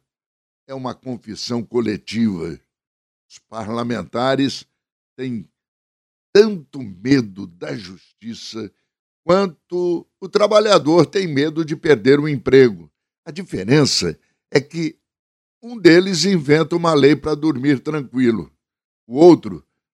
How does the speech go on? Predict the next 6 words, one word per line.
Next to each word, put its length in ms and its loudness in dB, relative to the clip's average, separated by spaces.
só 200 -12
toma 340 0
café 460 0
forte 540 2
e 120 -2
reza 680 -4